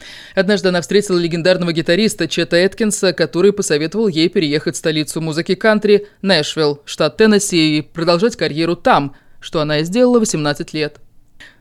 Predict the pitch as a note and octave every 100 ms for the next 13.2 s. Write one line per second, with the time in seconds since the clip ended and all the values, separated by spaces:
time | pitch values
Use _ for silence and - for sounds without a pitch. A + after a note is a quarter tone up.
0 | _ D4+ - B3+ B3 B3+ - A#3 A#3 A3
1 | B3+ A3+ F#3+ G3+ G#3 A3 - G#3+ G3+ A3
2 | - F3+ E3 F#3 F3+ F3 F#3+ - F3+ F#3
3 | F3+ F#3+ F#3 A#3 A3 G3+ G#3 E3+ E3+ F#3
4 | F3 E3 D3+ D#3 D3+ G3+ A#3 G3 F3+ C#3
5 | - A#3+ F#3 F3+ D#3+ F#3 A3 F#3 - D3+
6 | G3 G#3+ G3+ G3+ F3 D#3 D#3 D3+ E3+ E3+
7 | E3 - _ - - F3 F3 F#3 F#3 D#3
8 | C#3+ - D3 - - - - - - A#3
9 | B3 F4 D#4 C#4+ B3 B3 A#3 B3+ B3 G3+
10 | G3+ G3+ F#3+ F3+ F3 A3+ B3 G3 F3+ D#3+
11 | E3 G#3 A#3+ G#3+ G3 F#3 - - E3+ F3
12 | E3+ A3+ F3 D3+ D3+ - - - C4 B3+
13 | A#3+